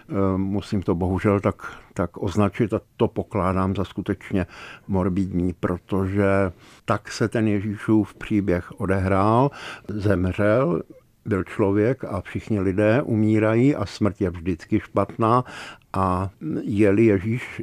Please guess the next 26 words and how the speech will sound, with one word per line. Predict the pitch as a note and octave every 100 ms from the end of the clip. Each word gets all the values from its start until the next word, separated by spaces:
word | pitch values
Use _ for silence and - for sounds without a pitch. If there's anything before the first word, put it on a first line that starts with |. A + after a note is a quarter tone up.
| -
někým, | G#2+ G#2 F2+ - G2 A2+ A#2+ A#2+ - -
skrze | - - F#2+ G2 G2 - -
něhož | G2+ F#2+ G2 F#2+ - -
mluví | G2 F#2 G2+ A2+
a | A2
jedná | G#2 A2 G#2+ G#2+
Bůh, | A2+ C3+ - _
tak | A#2 -
v | -
tom | - G#2
můžeme | F#2+ F#2 G#2+ F#2+
vidět | F2+ G#2+ G2 - - - - _
solidaritu, | - A2+ G2+ G2+ G#2 G#2 F#2+ A#2+ A#2+ C3 -
božskou | - F2+ - - G2+
solidaritu | G2+ A2 G#2 G2 G2+ G#2 - A#2 G#2 - - -
s |
člověkem | - - F#2 F#2 G2 G2 A#2 A2+
ve | F2+
smrti, | - G#2+ G2 - A2+ A#2 C#3+ -
solidaritu | - A2 G#2+ G#2+ G#2+ G2+ G2
Boha, | F2 G2 G#2
který | - G#2+ G#2
je | G2+
životem, | G#2 G2 G2 - F2 F2 F#2 A#2 B2+ A#2+ F#2+
životem, | G#2 F#2 - F#2 F2+ E2+
světlem | - F#2+ - G2+ F2